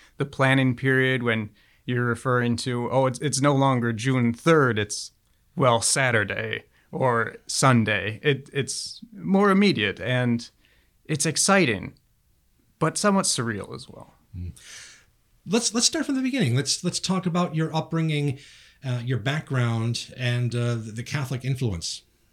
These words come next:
Speaker 1: Uh, sure. I come from a, a Catholic family. I'm baptized Catholic.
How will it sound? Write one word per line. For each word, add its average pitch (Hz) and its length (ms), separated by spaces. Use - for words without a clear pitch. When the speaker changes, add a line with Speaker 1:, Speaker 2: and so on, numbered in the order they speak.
Speaker 1:
Uh, 180 220
sure. 208 380
I 139 180
come 214 240
from 175 220
a, 131 260
a 127 160
Catholic 113 460
family. 107 480
I'm 110 280
baptized 117 720
Catholic. 139 520